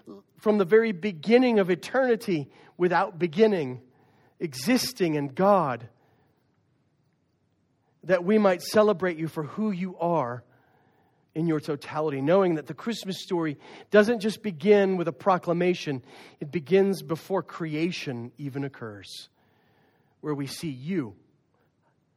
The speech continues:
high and exalted, lifted high,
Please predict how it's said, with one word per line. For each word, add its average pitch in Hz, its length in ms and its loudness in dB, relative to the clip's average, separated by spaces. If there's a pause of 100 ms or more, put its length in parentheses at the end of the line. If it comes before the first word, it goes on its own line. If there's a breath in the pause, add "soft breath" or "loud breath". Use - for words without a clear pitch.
(360)
high 170 400 2
and 185 140 0
exalted, 127 640 -8 (720)
lifted 156 420 -2
high, 123 500 -10